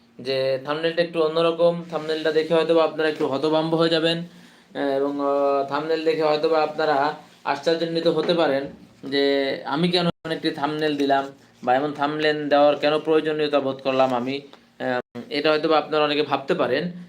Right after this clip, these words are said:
আর এটা ভাব-, ভাবাটাই স্বাভাবিক। আম, আহ, কেননা আমি এই ধরনের থাম্বনেল কখনো দেই না, কিন্তু আজকে আমি থাম্বনেলটা দিচ্ছি। আমি একটি বাচ্চা ছেলের ছবি দিয়েছি, ছবির মধ্যে লিখেছি, "সি সি,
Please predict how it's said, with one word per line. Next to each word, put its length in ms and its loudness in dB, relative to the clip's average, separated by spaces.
আর 280 0
এটা 160 2
ভাব-, 320 2
ভাবাটাই 420 2
স্বাভাবিক। 540 2
আম, 500 -6
আহ, 240 -4
কেননা 460 2
আমি 280 -2
এই 220 2
ধরনের 280 2
থাম্বনেল 340 -2
কখনো 280 -2
দেই 260 2
না, 160 -4
কিন্তু 200 -6
আজকে 340 -4
আমি 120 -2
থাম্বনেলটা 440 -2
দিচ্ছি। 560 -6
আমি 180 0
একটি 240 0
বাচ্চা 320 0
ছেলের 340 0
ছবি 200 0
দিয়েছি, 400 -2
ছবির 240 -4
মধ্যে 200 0
লিখেছি, 520 -2
"সি 340 0
সি, 380 -4